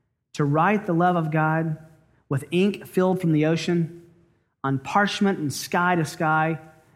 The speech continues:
We would drain the whole ocean. We would drain it dry in our efforts to talk about the love of Christ.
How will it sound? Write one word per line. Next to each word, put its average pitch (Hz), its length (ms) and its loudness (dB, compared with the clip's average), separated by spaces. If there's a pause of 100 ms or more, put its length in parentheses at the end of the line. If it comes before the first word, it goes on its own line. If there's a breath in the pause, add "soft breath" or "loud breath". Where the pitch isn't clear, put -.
(140 loud breath)
We 165 120 2
would 139 220 2
drain 160 520 2
the 143 100 -2
whole 202 1080 -2
ocean. 147 560 -4 (800)
We 190 100 2
would 175 180 2
drain 165 540 0
it 175 160 -2
dry 135 520 -10 (520)
in 156 80 -4
our - 200 -4
efforts 135 460 -8 (760)
to 131 60 -6
talk 147 340 -4
about 135 300 -4
the 131 60 -14
love 123 360 -6 (440)
of 135 120 -20
Christ. - 520 -20